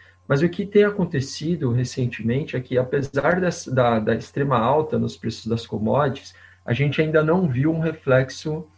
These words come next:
na moeda brasileira. E uma das razões é que essas empresas não estão internalizando o recurso.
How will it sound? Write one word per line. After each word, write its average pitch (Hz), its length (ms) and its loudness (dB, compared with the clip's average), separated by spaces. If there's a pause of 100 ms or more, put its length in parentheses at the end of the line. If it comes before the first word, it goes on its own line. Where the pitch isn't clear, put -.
(320)
na 135 100 2
moeda 135 320 4
brasileira. 139 1000 0 (380)
E 180 260 0
uma 208 180 0
das 208 200 -2
razões 151 680 0
é 139 160 4
que 151 280 -2
essas 160 300 -2
empresas 147 420 -4
não 165 100 0
estão 170 280 -2
internalizando 117 580 0
o - 20 0
recurso. - 540 -10